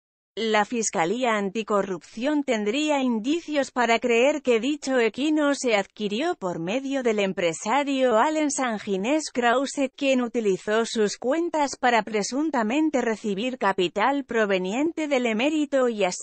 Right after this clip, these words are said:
No obstante, hace unas horas, El Mundo publicó la respuesta que el magnate ofreció a los investigadores, pues admitió que le llegó a girar cuantiosas cantidades de dinero a don Juan Carlos, pero todo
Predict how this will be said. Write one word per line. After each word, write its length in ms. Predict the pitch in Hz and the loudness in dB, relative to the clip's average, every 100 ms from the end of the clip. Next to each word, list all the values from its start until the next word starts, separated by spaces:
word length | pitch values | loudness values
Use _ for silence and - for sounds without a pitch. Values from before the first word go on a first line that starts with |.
| - | -8
No 380 | 185 208 254 | -4 0 0
obstante, 680 | 254 - 226 302 320 285 233 | 0 -2 -2 0 0 2 2
hace 360 | 247 311 - 240 | 2 0 -2 0
unas 400 | 285 302 269 240 | 2 2 0 0
horas, 460 | 208 180 160 165 - | 0 2 2 0 0
El 220 | 220 202 | -2 0
Mundo 560 | 220 311 320 302 302 285 | -2 -2 0 -2 -2 0
publicó 560 | 226 214 208 - 233 | 2 2 0 0 2
la 160 | 285 220 | 2 2
respuesta 680 | 214 202 226 262 285 - 262 | 2 -2 2 2 2 0 0
que 180 | 214 190 | 0 0
el 100 | 185 | 2
magnate 720 | 175 160 170 226 247 233 226 | 0 0 0 -2 0 2 2
ofreció 640 | 202 208 180 214 240 277 | 0 -2 -4 -4 0 2
a 100 | 254 | 2
los 240 | 247 220 240 | 2 0 -2
investigadores, 1120 | 220 202 202 - 202 180 175 240 262 262 - | -2 0 -2 0 0 2 2 2 2 2 0
pues 320 | 220 208 240 | 0 0 2
admitió 640 | 214 196 190 202 247 320 | 0 0 -4 -2 0 0
que 140 | 311 269 | 0 0
le 160 | 240 | 2
llegó 340 | 208 190 208 330 | 2 2 2 2
a 160 | 311 | 0
girar 460 | - 262 240 277 240 | -2 -2 2 2 0
cuantiosas 880 | 240 226 214 196 240 349 - 330 - | 0 0 0 0 0 0 -2 -4 -4
cantidades 840 | 247 226 196 180 240 311 302 254 | -2 -2 0 0 2 2 0 0
de 120 | 233 | 0
dinero 540 | 214 196 202 254 262 240 | 0 0 2 2 2 2
a 100 | 214 | 2
don 200 | 190 185 | 2 0
Juan 300 | 196 175 156 | 0 0 0
Carlos, 600 | 190 226 269 254 247 - | 0 0 2 2 2 0
pero 280 | 247 226 190 | 0 2 0
todo 240 | - 277 | 0 0